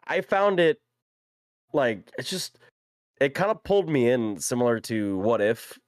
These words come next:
uh, with Marvel. Um, animation style's a little bit different, but it still has that three D over two D, uh, layering. Um, actually,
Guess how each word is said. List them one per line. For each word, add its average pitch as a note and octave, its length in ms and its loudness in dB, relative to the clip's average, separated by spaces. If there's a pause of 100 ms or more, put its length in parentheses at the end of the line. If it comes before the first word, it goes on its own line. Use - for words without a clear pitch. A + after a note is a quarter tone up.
(280)
uh, F#2+ 280 0
with F#2+ 140 0
Marvel. G#2+ 640 0
Um, F#2 340 0
animation A#2 540 0
style's A#2+ 300 0
a A#2 60 0
little B2+ 260 2
bit C3 180 0
different, C3+ 400 0
but A2 80 0
it G#2 100 0
still A#2+ 180 -2
has A#2 260 -2
that G#2 240 0
three A#2+ 260 -2
D A#2 460 -2
over G2+ 240 -2
two B2 180 -2
D, A2+ 380 0 (420)
uh, F2+ 280 0
layering. A#2 680 2 (520)
Um, F2 720 0 (1160)
actually, G#2+ 680 -2